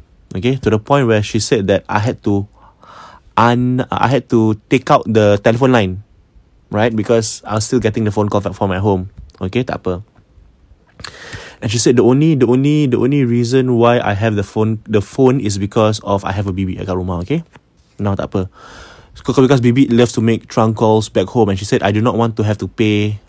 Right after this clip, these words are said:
a lot for her duit handphone, so might as well kau pakai landline lah, you know, at, at least landline is much more cheaper."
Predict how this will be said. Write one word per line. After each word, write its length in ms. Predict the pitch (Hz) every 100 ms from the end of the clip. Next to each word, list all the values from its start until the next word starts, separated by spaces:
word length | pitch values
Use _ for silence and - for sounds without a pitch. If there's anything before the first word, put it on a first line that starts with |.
| -
a 20 | 104
lot 300 | 110 110 -
for 240 | 104 101
her 320 | 101 98 92 92 - -
duit 320 | 107 107 107 95
handphone, 560 | 110 117 113 101 139 - - - -
so 80 | -
might 240 | 104 98
as 80 | 98
well 80 | 123
kau 160 | 110 101
pakai 320 | - 101 95
landline 480 | 101 107 117 92 127
lah, 160 | 104
you 80 | 87
know, 100 | 101
at, 140 | 98
at 300 | 95 95 95 101
least 240 | 90 95
landline 320 | 95 101 110
is 160 | 95 92
much 160 | 95
more 80 | 101
cheaper." 320 | 95 92 92